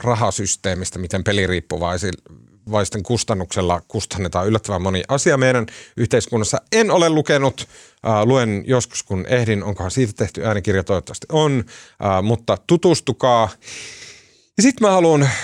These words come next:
suositella, tota, mm, tän podcastin esikuva, eli se, mistä tämä podcast on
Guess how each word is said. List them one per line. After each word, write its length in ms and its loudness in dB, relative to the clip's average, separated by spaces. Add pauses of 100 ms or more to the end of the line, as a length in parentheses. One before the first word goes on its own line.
(240)
suositella, 720 2 (360)
tota, 460 2 (280)
mm, 560 -2 (880)
tän 280 2 (180)
podcastin 880 0
esikuva, 580 0
eli 120 -2
se, 140 -2
mistä 260 -2
tämä 360 0
podcast 600 -4
on 80 -10